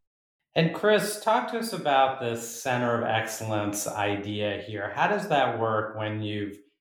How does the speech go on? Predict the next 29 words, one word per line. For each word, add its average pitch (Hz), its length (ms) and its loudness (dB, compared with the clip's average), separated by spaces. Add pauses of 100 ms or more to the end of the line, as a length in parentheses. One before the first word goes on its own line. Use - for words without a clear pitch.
(120)
you've 98 240 -12
got 131 220 4
a 139 40 2
large 123 360 0
organization, 110 1200 -2 (160)
you're 135 200 0
kind 147 200 2
of 113 120 -4
plugging 147 580 2
in, 101 520 -2 (220)
if 110 240 -4
you 107 120 0
will, 101 360 2
and 107 180 -2 (300)
how 185 200 4
do 180 120 0
you, 156 100 2
how 175 160 2
do, 185 80 4 (220)
what 175 100 4
are 190 60 2
you 170 80 2
seeing 101 680 -2
from, 107 320 2
uh, 98 300 6 (300)
from 107 200 2
leading 107 360 2
brands 101 400 4
like, 98 260 2